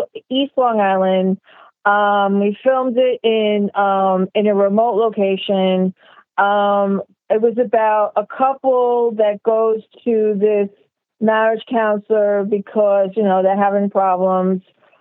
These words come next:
Uh, my, my, my co-star was Paul Fagioni. Oh my God, he's so funny. He does all these impressions. He made me laugh. I, I've never laughed so hard on set in my life when I was filming this film.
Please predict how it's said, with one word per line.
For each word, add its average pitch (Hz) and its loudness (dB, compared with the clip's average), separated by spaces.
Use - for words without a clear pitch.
Uh, 202 2
my, 202 -2
my, 214 0
my 214 0
co-star 233 0
was 202 0
Paul 226 0
Fagioni. 196 0
Oh 202 0
my 202 0
God, 196 0
he's 180 -2
so 196 0
funny. 190 -2
He 208 -2
does 202 0
all 208 2
these 208 0
impressions. 202 -2
He 196 -2
made 208 2
me 208 2
laugh. 196 2
I, 214 0
I've 262 2
never 294 0
laughed 233 0
so 240 2
hard 214 0
on 202 0
set 190 -2
in 196 0
my 202 0
life 175 -2
when 196 0
I 190 0
was 185 -2
filming 190 0
this 185 -2
film. 170 -2